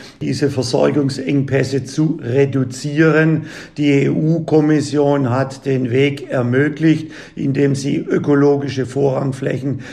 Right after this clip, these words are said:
für den Anbau im Jahr zweitausendzweiundzwanzig, äh, freigegeben hat. Wir müssten das jetzt in Deutschland auch umsetzen können. Und es wäre richtig und zielführend und wichtig,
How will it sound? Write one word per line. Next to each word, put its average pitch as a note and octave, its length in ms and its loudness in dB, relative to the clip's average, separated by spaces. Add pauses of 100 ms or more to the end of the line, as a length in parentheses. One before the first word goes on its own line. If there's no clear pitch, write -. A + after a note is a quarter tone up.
(160)
für D#3+ 180 2
den C#3+ 160 2
Anbau C#3 520 4
im C3+ 100 2
Jahr C3 240 0
zweitausendzweiundzwanzig, C3 2000 -2
äh, - 160 -4
freigegeben D#3 1040 2
hat. D3+ 240 0 (300)
Wir C#3+ 200 2
müssten D#3+ 380 2
das C#3 200 0
jetzt C#3+ 200 -2
in C3+ 140 0
Deutschland C3+ 500 0
auch C#3+ 220 0
umsetzen D3+ 560 -4 (140)
können. D#3 420 2 (300)
Und C3+ 200 0
es C#3 160 0
wäre C#3+ 680 2
richtig D#3+ 420 0
und C#3+ 200 0
zielführend D#3 800 0
und B2+ 200 -2
wichtig, D3+ 560 -2